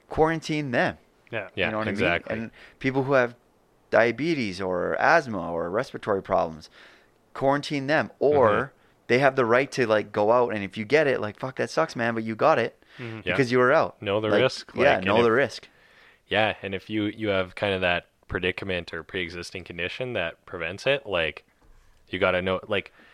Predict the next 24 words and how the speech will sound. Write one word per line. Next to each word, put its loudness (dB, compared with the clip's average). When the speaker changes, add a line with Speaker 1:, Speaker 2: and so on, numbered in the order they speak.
Speaker 3:
and 0
even 2
the, 2
going 2
back 2
to -6
even -4
the -8
seniors -4
thing, -8
'cause -6
now 0
that 0
they've -2
sort 0
of 2
opened -4
up -6
stuff, -6
like, -6
there -6
comes 2
a -2
point, -2